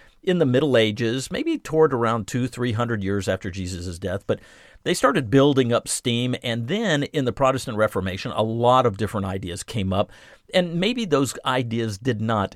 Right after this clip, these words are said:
originate then, but they got their start from some of the concepts of who God is. And a lot of the Reformation writers would describe God as this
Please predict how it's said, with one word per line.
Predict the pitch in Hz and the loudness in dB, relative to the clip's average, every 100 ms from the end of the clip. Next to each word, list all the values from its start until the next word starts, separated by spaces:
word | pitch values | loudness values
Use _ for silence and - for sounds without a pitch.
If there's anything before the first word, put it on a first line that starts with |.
| - | -2
originate | 117 107 190 220 185 117 - - | 0 4 4 4 0 0 0 -4
then, | 110 92 90 - | -2 -2 -4 -4
but | 127 170 | -2 0
they | 185 | 2
got | 208 202 | 0 2
their | 147 | 0
start | - - - 131 123 - | -2 -2 6 8 6 2
from | - 127 110 - | 2 2 2 -2
some | - 170 165 | -2 0 0
of | 143 | -2
the | |
concepts | 98 - - 131 117 - 110 85 - - | -4 -6 0 0 2 0 0 -2 -4 -6
of | 110 98 - | -4 -6 -6
who | - 156 131 | 0 2 2
God | 120 110 101 90 | 0 2 0 -2
is. | 113 95 85 92 - | -2 -2 -2 -8 -2
And | 139 131 127 | 2 2 2
a | 131 | 2
lot | 131 165 180 | 4 4 2
of | 139 | 0
the | 120 113 | 0 4
Reformation | 123 123 113 104 - 95 | 4 4 2 0 -2 2
writers | 95 92 101 101 - | 4 4 0 -6 -2
would | 107 98 - _ _ | -2 -2 -6 _ _
describe | 139 - - 147 196 | -4 -4 0 0 2
God | 120 107 113 | 4 4 4
as | 104 | 0
this | 110 - | -4 -4